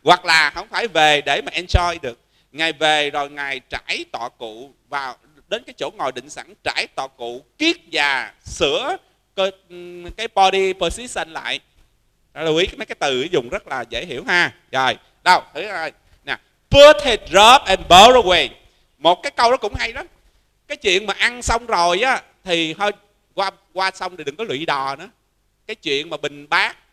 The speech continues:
với lại cái y tăng già lê á, thì để dùng khất thực là nhiệm vụ nó hoàn tất rồi đó. Cái đó là để nuôi mạng sống á, bỏ qua một bên, put away, hay chỗ đó ha.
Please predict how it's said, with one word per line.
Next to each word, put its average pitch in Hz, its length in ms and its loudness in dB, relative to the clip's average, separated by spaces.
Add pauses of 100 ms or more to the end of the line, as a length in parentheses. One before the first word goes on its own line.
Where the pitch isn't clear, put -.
(300)
với 214 120 -14
lại 156 180 -10
cái 220 200 -12
y 190 180 -4
tăng 175 280 -16
già 151 120 -14
lê 180 360 -6
á, 208 160 -12 (380)
thì 143 280 -8 (120)
để 156 160 -10
dùng 151 220 -4
khất - 200 -16
thực - 280 -10
là 139 460 -8
nhiệm 151 220 -12
vụ 135 220 -10
nó 208 80 -12
hoàn 151 200 -6
tất - 200 -4
rồi 151 80 -8
đó. 165 140 -2 (360)
Cái 175 100 -16
đó 185 180 -8
là 160 140 -10
để 131 140 -10
nuôi 175 180 -14
mạng 131 140 -16
sống 175 240 -14
á, 226 120 -8 (180)
bỏ 110 160 -20
qua 170 160 -8
một 127 120 -14
bên, 131 380 -10 (140)
put 208 120 -4
away, 120 340 -6 (300)
hay 127 160 -20
chỗ 127 80 -14
đó 151 140 -6
ha. 156 240 -6